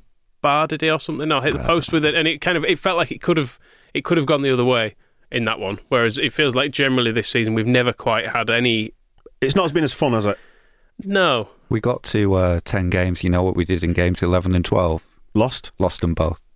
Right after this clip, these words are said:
Speaker 3: Yeah. Fair enough. So, well, if we can claw something back, then we'll be, we'll be all right, won't
Speaker 2: We'll
Speaker 3: we?
Speaker 2: win the next two. We're playing Leicester again, and we've, we've proven we can beat them now.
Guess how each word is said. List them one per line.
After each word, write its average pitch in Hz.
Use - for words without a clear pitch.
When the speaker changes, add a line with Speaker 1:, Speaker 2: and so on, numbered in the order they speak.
Speaker 3:
Yeah. 82
Fair 92
enough. 85
So, 120
well, 190
if 180
we 196
can 185
claw 180
something 104
back, 98
then 98
we'll 98
be, -
we'll -
be -
all 73
right, 71
won't 78
Speaker 2:
We'll 185
Speaker 3:
we? 170
Speaker 2:
win 165
the 107
next 90
two. 101
We're 117
playing 110
Leicester 92
again, 113
and 101
we've, 90
we've -
proven 110
we 90
can 92
beat 98
them 85
now. 80